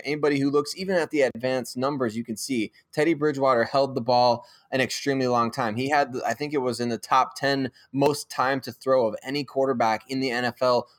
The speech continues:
over the course of the season, which obviously your pass protection has to hold up pretty well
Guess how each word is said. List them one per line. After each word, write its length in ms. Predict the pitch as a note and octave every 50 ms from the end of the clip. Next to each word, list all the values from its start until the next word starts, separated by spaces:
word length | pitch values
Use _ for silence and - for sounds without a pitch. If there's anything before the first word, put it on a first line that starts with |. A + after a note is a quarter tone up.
| _ _ -
over 220 | E3+ E3 E3 D#3+
the 100 | C#3+ D3
course 320 | C#3 - E3 D#3+ D3+ C#3+
of 80 | C#3 B2
the 80 | A#2+ A#2
season, 460 | - - D3 E3 D#3 B2+ A#2+ A#2 A#2
which 280 | A#2 A#2 G2+ - - - _ _ _ _ _ _
obviously 400 | - C3 D3+ D#3+ D3 - D3+ D3+
your 140 | C3+ B2 -
pass 320 | - - F#2 A#2 C#3 -
protection 520 | - C3 A#2+ - - D3 C#3+ - - C3
has 200 | A#2+ B2+ C3 C#3+
to 120 | - D3 C#3
hold 200 | B2 C3 C3+ B2
up 200 | C#3 B2+ A2 -
pretty 260 | - D#3 D#3 F#3+ G#3
well 420 | F#3 D3+ C3 B2+ B2 A#2+ A#2+ A#2